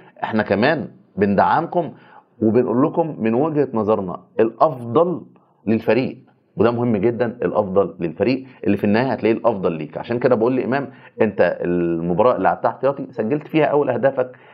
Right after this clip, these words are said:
مع النادي الاهلي ومزيد من الاهداف ان شاء الله. لكن خدوا بالكم من نقطتين بقى. النقطه الاولى موديست ومحاوله حرق موديست بدري،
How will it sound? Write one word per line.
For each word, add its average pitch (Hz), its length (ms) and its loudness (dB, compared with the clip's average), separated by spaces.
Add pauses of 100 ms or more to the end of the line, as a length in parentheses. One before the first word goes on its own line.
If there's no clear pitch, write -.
(100)
مع 123 260 4
النادي 113 200 0
الاهلي 120 180 2
ومزيد 104 340 -2
من 104 140 -2
الاهداف 87 460 0
ان 90 100 -6
شاء 90 200 0
الله. 82 140 0
لكن 104 220 -2
خدوا 160 200 -4
بالكم 156 340 -2
من 107 140 -2
نقطتين 98 400 -2
بقى. - 160 -4 (680)
النقطه 170 380 4
الاولى 156 360 2 (1080)
موديست 147 560 2
ومحاوله 123 460 2
حرق 117 280 0
موديست 92 380 0
بدري، - 260 -4